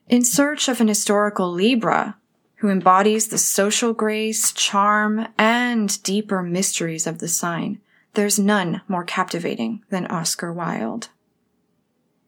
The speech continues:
Born on October sixteenth, eighteen fifty-four, with his Sun and Venus in Libra, Oscar Wilde's heart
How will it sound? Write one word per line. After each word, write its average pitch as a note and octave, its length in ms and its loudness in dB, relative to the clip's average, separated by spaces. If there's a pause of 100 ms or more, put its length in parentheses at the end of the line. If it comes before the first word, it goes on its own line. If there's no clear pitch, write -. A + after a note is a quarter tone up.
(260)
Born A3 300 2
on G3 140 2
October F3 380 -2
sixteenth, A3+ 720 -4 (340)
eighteen A3 420 2
fifty-four, E3+ 760 -4 (240)
with G3+ 180 -4
his G3 200 0
Sun F3 320 0
and B3 380 0
Venus G3 540 0
in E3+ 200 -4
Libra, E3+ 500 -4 (960)
Oscar C4+ 380 2
Wilde's G#3+ 320 2
heart - 420 -4